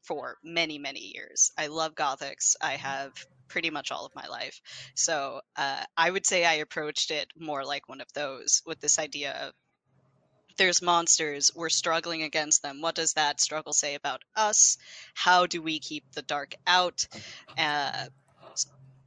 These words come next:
stuff like Arlen's grappling with being a monster is very reminiscent of the entire last section of Dracula, where Mina Harker has been kind of,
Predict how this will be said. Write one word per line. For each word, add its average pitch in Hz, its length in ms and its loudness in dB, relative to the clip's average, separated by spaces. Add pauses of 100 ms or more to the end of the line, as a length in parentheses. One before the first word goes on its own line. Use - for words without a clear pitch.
(400)
stuff - 380 4
like 160 260 0
Arlen's 165 380 0
grappling 156 420 0
with 151 160 -10
being 151 200 -4
a 139 80 -6
monster 143 500 0
is 147 160 -2
very 151 240 -2
reminiscent 143 600 -2
of 135 80 -12
the 147 100 -6
entire 143 380 -4
last 147 240 -4
section - 320 -6
of 127 80 -18
Dracula, 151 580 -2
where 139 140 -10
Mina 143 340 -10
Harker 147 380 -6
has - 180 -4
been 135 160 -12
kind 135 240 -10
of, - 80 -12